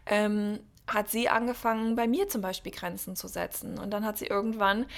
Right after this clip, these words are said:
kam auf WhatsApp so eine Nachricht und ich glaub, sie hat nie mit so einer Reaktion gerechnet. Da hat sie einfach gesagt so, „Hey, du weißt, mir fällt das unglaublich schwer“, und hat erstmal eine Minute Einleitung gebraucht, ähm,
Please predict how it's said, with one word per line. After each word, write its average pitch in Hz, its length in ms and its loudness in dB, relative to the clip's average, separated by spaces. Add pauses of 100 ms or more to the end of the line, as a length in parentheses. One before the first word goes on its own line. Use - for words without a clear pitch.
(160)
kam 226 220 6
auf 214 120 -2
WhatsApp 254 320 0
so - 80 -2
eine 220 120 2
Nachricht 254 560 6
und 220 60 -2
ich - 100 -8
glaub, 226 160 4
sie 214 100 0
hat 202 100 0
nie 208 200 2
mit 254 160 0
so 240 60 0
einer 214 160 4
Reaktion 214 440 0
gerechnet. 214 420 -2
Da 220 60 -2
hat 220 120 -6
sie - 80 -4
einfach 220 160 -6
gesagt 220 260 -4
so, 220 60 -10
„Hey, 233 280 2
du 226 100 -2
weißt, 220 220 4
mir 208 60 -2
fällt 202 200 -2
das - 100 -10
unglaublich 262 540 4
schwer“, 220 280 8
und 220 80 6
hat - 100 -2
erstmal 196 260 -4
eine 240 200 8
Minute 226 320 6
Einleitung 190 440 6
gebraucht, - 480 4 (440)
ähm, 214 640 12